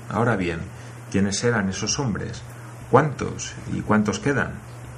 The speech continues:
«El documento», dijo Harbert, «no hablaba más que de un solo náufrago». «Pues bien, si está todavía en la isla», añadió Pencroff, «es indispensable que lo encontremos».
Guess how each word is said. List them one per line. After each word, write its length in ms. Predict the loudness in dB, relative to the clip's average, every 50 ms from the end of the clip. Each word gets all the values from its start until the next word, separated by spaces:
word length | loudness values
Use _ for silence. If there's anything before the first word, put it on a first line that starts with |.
| -14 -14 -14 -14 -14 -14 -14 -14 -14 -14 -14 -14 -14 -14 -14 -14 -14 -14 -14 -14 -14 -10 -4
«El 140 | 0 2 2
documento», 600 | 2 2 2 2 2 4 2 2 0 -2 -2 -2 -2
dijo 280 | -4 -2 -2 -4 -4 -2
Harbert, 340 | -2 -2 -2 -2 -4 -4 -6 -8 -12 -14 -14 -14 -6 0 4
«no 120 | 6 6
hablaba 380 | 6 6 4 4 4 4 2 2
más 380 | 2 2 2 0 -2 -4 -2
que 180 | 0 0 0 2
de 100 | 2 0
un 180 | 2 0 0 -2
solo 320 | -2 -2 0 0 0 0
náufrago». 520 | 0 -2 -2 -4 -4 -4 -6 -4 -6 -6 -8 -10 -10 -12 -14 -14 -14 -14 -14 -14 -14 -14 -14 -14 -14 -14 -14 -14 -14 -14 -10 -2
«Pues 180 | 0 0 2 2
bien, 220 | 2 2 2 0 -2 -6 -10 -12 -12 -12 -10
si 160 | -6 -4 -2
está 280 | -2 2 4 4 4 4
todavía 340 | 4 2 2 2 2 0 0
en 80 | 0
la 100 | 0 0
isla», 320 | 0 0 0 -2 -2 -4 -6 -8 -6
añadió 380 | -4 -4 -2 -2 -2 -2 -4 -4
Pencroff, 520 | -4 -2 -2 -2 -2 -2 -2 -2 -2 -4 -6 -10 -12 -12 -14 -6 0
«es 160 | 0 2 2
indispensable 760 | 4 2 2 2 0 0 0 0 0 0 0 2 2 2 0 0
que 80 | 0
lo 80 | 0 0
encontremos». 500 | 0 0 -2 -2 -2 -2 -2 -4 -4